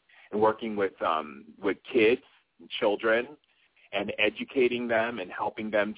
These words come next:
to, uh, to grow and to prosper and to, to really understand themselves more and really create a direction,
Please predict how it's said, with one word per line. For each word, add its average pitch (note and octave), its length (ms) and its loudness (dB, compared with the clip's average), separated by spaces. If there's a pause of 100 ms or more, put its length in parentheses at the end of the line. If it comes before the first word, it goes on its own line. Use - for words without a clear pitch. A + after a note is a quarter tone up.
to, F#2 420 0
uh, C2+ 480 -2 (380)
to G#2+ 80 -6
grow A2 460 6
and F#2+ 160 -6
to - 60 -16
prosper G#2+ 760 2
and F2 240 -8
to, E2+ 300 -4 (500)
to A#2 80 -2
really B2 400 4
understand A2+ 680 2
themselves A#2+ 560 2
more A#2+ 360 6
and G2 140 -2
really G#2+ 220 0
create G#2+ 460 0
a D2+ 80 -2
direction, C#3 800 0